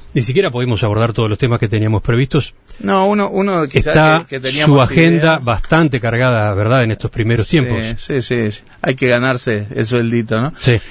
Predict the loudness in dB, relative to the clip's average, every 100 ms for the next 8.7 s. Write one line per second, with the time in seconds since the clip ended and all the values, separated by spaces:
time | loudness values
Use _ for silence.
0 | 0 4 4 2 0 -4 -4 -2 2 2
1 | 2 2 2 0 -4 0 0 0 -2 -2
2 | -2 0 -2 -2 0 0 0 2 2 0
3 | -4 -4 -4 -4 0 2 2 -2 -4 -2
4 | -2 -2 -4 -4 -2 -2 -2 -4 -20 -8
5 | -4 0 0 2 0 0 0 0 0 -2
6 | -2 -2 -2 0 -2 -2 0 0 2 0
7 | 0 0 0 -2 -2 -2 -2 0 0 0
8 | -2 -2 -2 0 0 0 -2